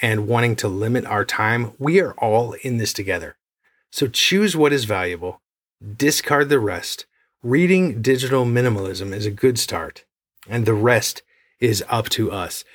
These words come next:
This week in your journal, take some time yourself to reflect how you're using technologies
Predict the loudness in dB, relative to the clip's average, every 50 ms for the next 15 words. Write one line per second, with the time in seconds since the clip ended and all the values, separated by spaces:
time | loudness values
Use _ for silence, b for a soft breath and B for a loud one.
0 | b b b b -2 2 2 2 2 2 2 2 2 2 0 0 0 2 2 2
1 | 2 2 2 4 4 4 4 4 2 0 -2 -4 -6 -4 -4 -2 -4 -2 0 2
2 | 2 2 4 2 2 2 0 2 2 2 2 2 0 -2 -2 -2 0 0 -2 -2
3 | -4 -4 -2 0 0 0 0 -4 -10 -18 -20 _ _ _ _ _ _ _ _ _
4 | _ _ _ _ -14 -4 0 2 2 2 2 2 4 4 4 4 4 2 0 0
5 | 0 0 -2 -2 -2 -2 -2 -2 -2 -2 -2 -4 -4 -6 -6 -8 -6 -6 -8 -8
6 | -10